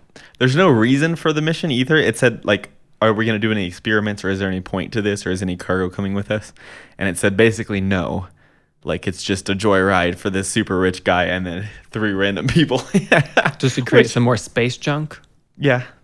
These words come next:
Speaker 1: that sounds fun to me. Some, I mean, this guy, so it says he put a hundred million dollars towards this. This is the C E O.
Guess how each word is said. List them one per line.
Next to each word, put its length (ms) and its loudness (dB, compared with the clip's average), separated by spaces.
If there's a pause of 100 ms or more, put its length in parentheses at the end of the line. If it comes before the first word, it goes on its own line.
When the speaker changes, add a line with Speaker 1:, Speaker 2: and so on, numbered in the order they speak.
Speaker 1:
that 100 -20
sounds 220 -2
fun 160 0
to 60 0
me. 180 -2 (800)
Some, 160 2 (120)
I 60 4
mean, 240 2 (1700)
this 200 2
guy, 320 8
so 260 6
it 120 4
says 200 0
he 80 0
put 180 2
a 60 4
hundred 460 -2 (280)
million 380 0
dollars 400 2
towards 380 -4
this. 380 -8 (340)
This 160 -10
is 100 -8
the 100 -12
C 180 -8 (180)
E 60 -2
O. 180 -6